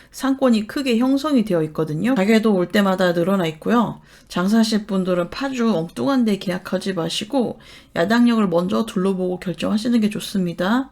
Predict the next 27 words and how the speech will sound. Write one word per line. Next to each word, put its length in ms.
그리고 300
철길 520
반대편에는 920
길이 300
뭔가 480
미로같이 720
복잡하죠? 800
여기는 320
신축 520
빌라촌입니다. 1000
이쪽은 560
일단 340
길이 260
너무 540
좁고 440
복잡해요. 720
여기에서 460
밑으로 400
내려가면 600
일산 420
탄현이고요. 800
탄현도 640
제가 400
때 260
되면 320
갈 240
거니까 720